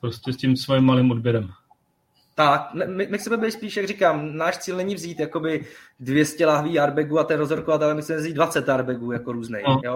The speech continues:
Speaker 1: no,
Speaker 2: prostě
Speaker 1: je mi to
Speaker 2: přesně
Speaker 1: jasný,
Speaker 2: tak.
Speaker 1: no.
Speaker 2: Mhm.
Speaker 1: Hele,
Speaker 2: To,
Speaker 1: a
Speaker 2: to
Speaker 1: prosím
Speaker 2: je
Speaker 1: tě,
Speaker 2: rozmanitost.
Speaker 1: teďko já rozumím tomu kanálu, jak to funguje do Č R, a kdybyste ten kanál chtěli otočit a, a malý vzorky distribuovat,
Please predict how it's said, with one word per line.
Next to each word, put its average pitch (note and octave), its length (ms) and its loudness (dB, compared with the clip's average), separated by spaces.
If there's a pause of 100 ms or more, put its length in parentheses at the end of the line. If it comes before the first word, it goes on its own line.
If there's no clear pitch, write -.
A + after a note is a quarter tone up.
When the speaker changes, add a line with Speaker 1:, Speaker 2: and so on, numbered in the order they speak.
Speaker 1:
no, C3 120 -2
Speaker 2:
prostě - 200 -8
Speaker 1:
je D#3+ 60 2
mi D#3 60 8
to E3 100 2
Speaker 2:
přesně E3 300 6
Speaker 1:
jasný, - 0 -
Speaker 2:
tak. - 640 -2
Speaker 1:
no. E3+ 80 -6
Speaker 2:
Mhm. F3 80 -12 (380)
Speaker 1:
Hele, E3+ 260 6
Speaker 2:
To, - 60 0
Speaker 1:
a E3 40 4
Speaker 2:
to E3+ 60 2
Speaker 1:
prosím E3+ 260 2
Speaker 2:
je F3+ 120 4
Speaker 1:
tě, D3 80 2
Speaker 2:
rozmanitost. D3+ 400 -4 (360)
Speaker 1:
teďko D#3+ 300 2
já F3+ 160 8
rozumím E3+ 320 4
tomu F3+ 180 2
kanálu, E3+ 380 8
jak D#3+ 100 2
to E3+ 80 0
funguje F3 340 4
do D3+ 300 6
Č D3+ 260 0
R, C#3+ 60 2 (1080)
a C#3 80 2
kdybyste C#3+ 380 0
ten - 160 -6 (100)
kanál D#3 300 6
chtěli E3 320 4
otočit D3+ 600 2
a, D3+ 180 0
a D3 320 0
malý D3 280 0
vzorky D3+ 560 0
distribuovat, D3+ 840 2